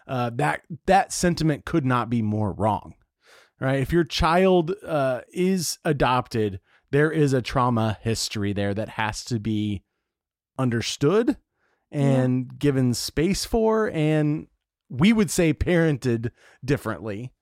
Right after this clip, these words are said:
Speaker 2: Yes.
Speaker 1: for.
Speaker 2: And, and just to acknowledge, I think people, for whatever reason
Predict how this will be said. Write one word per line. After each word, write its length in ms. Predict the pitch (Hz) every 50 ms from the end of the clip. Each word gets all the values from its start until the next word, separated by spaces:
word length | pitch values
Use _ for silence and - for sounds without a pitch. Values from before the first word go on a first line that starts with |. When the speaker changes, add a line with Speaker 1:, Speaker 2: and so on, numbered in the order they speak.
| _
Speaker 2:
Yes. 240 | - 226 214 196 180
Speaker 1:
for. 160 | 220 208 - -
Speaker 2:
And, 220 | 262 277 294 285 - _ _ _ -
and 280 | 262 277 294 294 294
just 300 | 285 - 311 302 - - - - -
to 180 | - 285 -
acknowledge, 680 | 277 247 233 196 185 180 190 208 202 185 170 160 165 - - -
I 80 | 196 202
think 380 | 202 247 247 254 - - - - _ _ _ _ _ _ _ _ _ _ _ _ _ _ _ _ _ _ _ _ _ _ _ _ _ _ _ -
people, 760 | - - - 247 247 254 _ - 294 294 294 294 294 294 - -
for 180 | - - 269
whatever 600 | 254 247 233 - - 196 202 196 - 240 233 226
reason 680 | 214 190 180 180 180 - - 175 175 170 165 160 170